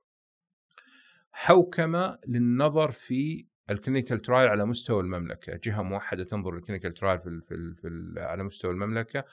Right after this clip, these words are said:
وتفتح الباب للشركات العالمية. إذا وجدنا هذه الجهة أو القنطرة هذه أو الجسر هذا بصورة محوكمة، بصورة أخلاقية، بصورة واضحة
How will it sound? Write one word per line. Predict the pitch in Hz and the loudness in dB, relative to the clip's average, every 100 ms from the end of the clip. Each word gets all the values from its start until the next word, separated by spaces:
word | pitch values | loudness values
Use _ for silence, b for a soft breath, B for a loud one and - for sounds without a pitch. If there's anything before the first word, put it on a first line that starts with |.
| B B B B - | B B B B 0
وتفتح | 123 165 202 202 - 170 - | 2 4 4 2 0 -4 -2
الباب | 123 113 117 151 156 | -2 4 6 4 2
للشركات | 160 165 160 - 165 151 | -6 -6 -4 -2 0 0
العالمية. | 110 104 98 92 90 101 | 0 0 0 -2 -2 -2
إذا | 131 135 127 | 0 6 8
وجدنا | 135 143 208 160 151 156 165 | 8 8 6 6 0 2 2
هذه | 139 | 4
الجهة | 107 95 90 95 147 _ 101 | 2 2 0 -2 -4 _ -4
أو | 101 | -2
القنطرة | - 123 120 101 90 87 | 0 2 2 2 2 2
هذه | 85 87 | 2 2
أو | 85 90 | 2 0
الجسر | 85 82 82 85 147 131 113 87 | -2 -4 -6 0 2 2 -2 0
هذا | 90 90 120 139 b b b b - | 0 0 -2 -4 b b b b -4
بصورة | 131 123 185 175 131 | -2 4 8 8 8
محوكمة، | 117 110 - 104 - 139 139 | 4 2 4 4 2 0 0
بصورة | 107 135 123 98 | -2 0 2 2
أخلاقية، | - 92 90 127 127 127 | 2 -2 -2 -2 2 2
بصورة | 98 95 123 107 92 85 - | 0 -4 -2 2 2 0 -6
واضحة | 98 117 131 127 113 - | 4 10 12 10 6 -2